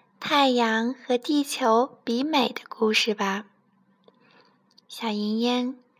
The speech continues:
你知道太阳公公是什么吧？但是你知道地球是什么吗？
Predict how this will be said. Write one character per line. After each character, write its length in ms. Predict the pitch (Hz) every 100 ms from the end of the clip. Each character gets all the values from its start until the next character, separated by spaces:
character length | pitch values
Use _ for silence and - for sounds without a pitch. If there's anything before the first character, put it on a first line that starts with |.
| _ _ _
你 420 | 240 202 196 190
知 240 | 190 - 226
道 280 | 240 226 233
太 220 | - 262
阳 260 | 240 233
公 200 | 254 320 349
公 180 | 311 269
是 160 | 254
什 180 | 233 202
么 160 | 185 190
吧？ 500 | 214 208 202 214 233 _ _ _ _ _ _ _ _ -
但 260 | 240 240
是 160 | 240 233
你 380 | 233 226 214 202
知 240 | - 240
道 260 | 247 240 240
地 260 | 240 302
球 320 | 294 - 214
是 200 | 226 339
什 200 | 320 277
么 160 | 233 240
吗？ 420 | 233 247 247 254